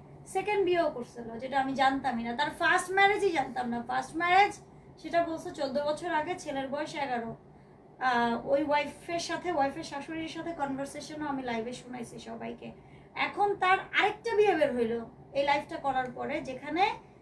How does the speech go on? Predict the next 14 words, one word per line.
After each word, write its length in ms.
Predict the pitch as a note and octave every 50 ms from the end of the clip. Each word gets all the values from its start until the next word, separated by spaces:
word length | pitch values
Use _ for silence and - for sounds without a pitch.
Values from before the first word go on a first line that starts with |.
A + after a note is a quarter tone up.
| - - - -
ক্লেম 280 | - D4+ D#4 E4 F4+ F4
করতেছে 500 | F4 E4+ E4+ - - D#4+ - - F#4+ F#4
ওই 160 | E4+ D4 C#4+
মেয়ে, 220 | C#4 C#4 C4+ C#4 C#4 - - C4
মহিলা, 440 | C4 C4 C#4 C#4+ D4+ D#4+ F4 G4 G#4 - - - - - -
ওই 80 | C#4
মহিলার 280 | C#4 D#4+ E4+ F4 F4+ F#4+
সাথে 220 | F#4+ G4+ G4 -
আর 80 | F#4+ F#4
কি, 120 | - F#4+
মহিলাটাও 480 | E4 D#4+ C#4+ C#4 D4 D#4 D#4+ D#4 E4+ E4+
একটু 240 | E4+ E4+ - F4+ E4
উগ্র 260 | D4 C4+ C#4+ D4 D4+
টাইপের। 400 | D#4 D#4 D#4 D4+ - F#4 F#4+